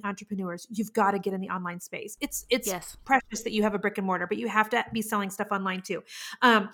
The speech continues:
Speaker 1: moms, you, yes, you can stay home and raise your kids, and you can be selling something online. Like, there's,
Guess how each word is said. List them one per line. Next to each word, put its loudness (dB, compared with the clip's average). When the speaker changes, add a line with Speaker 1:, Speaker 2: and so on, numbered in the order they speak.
Speaker 1:
moms, 6
you, 2
yes, 4
you 0
can -2
stay 2
home -2
and -2
raise 0
your -2
kids, 2
and 4
you 6
can 2
be 6
selling 2
something -2
online. 0
Like, -6
there's, 4